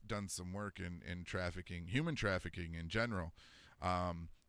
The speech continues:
and, uh, he'd be interested in, in coming on and talking to us about it. So, you know, stay tuned. There's,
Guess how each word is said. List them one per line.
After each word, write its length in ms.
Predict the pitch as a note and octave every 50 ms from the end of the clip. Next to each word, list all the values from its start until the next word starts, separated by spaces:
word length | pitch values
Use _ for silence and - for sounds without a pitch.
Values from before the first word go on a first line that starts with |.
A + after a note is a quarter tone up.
| _ _
and, 600 | - F#2+ F#2 F2+ F2 F2+ F2 F2 E2+ E2+ E2+ E2+
uh, 260 | E2 E2 E2+ E2 E2+ F2
he'd 260 | F#2 F#2+ G#2+ A2 F#2
be 140 | E2+ F#2 F2
interested 500 | F2 E2 - F2 - - F#2 F2+ E2+ E2
in, 220 | E2+ E2 E2 E2 -
in 240 | F2+ F2 E2+ E2+ D#2+
coming 300 | - G#2 G2 F2+ F2 E2+
on 200 | E2 D#2+ E2 E2
and 120 | E2 E2 E2+
talking 400 | - F2 E2 D#2+ D#2+ - E2 D#2+ -
to 160 | - F2 D#2+
us 160 | E2 - -
about 280 | E2 D#2+ D#2+ D#2+ D#2 D#2
it. 120 | D2+ -
So, 280 | - - - D#2+ D#2 D2+ - - - - - - - - - -
you 120 | - F2+ G2+
know, 220 | F#2+ F#2 F#2 F2 -
stay 240 | - - - C#3 D3
tuned. 360 | D#3+ - D#3 D#3+ D#3+ C3 F#2 F#2
There's, 280 | G2+ A#2 A#2+ G#2+ -